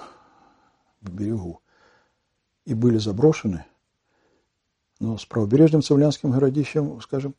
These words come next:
понятно, когда ещё до войны, там, в тридцатые годы, раскопки, первые раскопки на этом памятнике проводил Иван Иванович Ляпушкин, в-, он установил, что внутри крепости был просто пустой двор,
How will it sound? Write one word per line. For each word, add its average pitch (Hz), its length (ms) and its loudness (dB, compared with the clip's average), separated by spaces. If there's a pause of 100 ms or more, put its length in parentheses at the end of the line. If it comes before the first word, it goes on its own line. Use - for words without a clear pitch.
понятно, 156 400 -2
когда 117 320 -2
ещё 110 260 -4
до 117 200 2
войны, 107 340 -2
там, 87 160 -16
в - 20 -20
тридцатые 98 500 -8
годы, 92 320 -8 (680)
раскопки, - 560 -4 (140)
первые 104 300 0
раскопки 98 420 -10
на 101 120 -8
этом 101 320 -16 (200)
памятнике 104 400 -10
проводил 110 460 -10
Иван 110 160 -10
Иванович 101 240 -16 (160)
Ляпушкин, 160 600 -2 (540)
в-, 160 1200 -2
он 135 100 2
установил, 147 560 2
что 107 380 -4 (340)
внутри 131 480 2
крепости 104 480 -4
был 87 200 -8
просто - 340 -8
пустой 80 340 -16
двор, 92 300 -14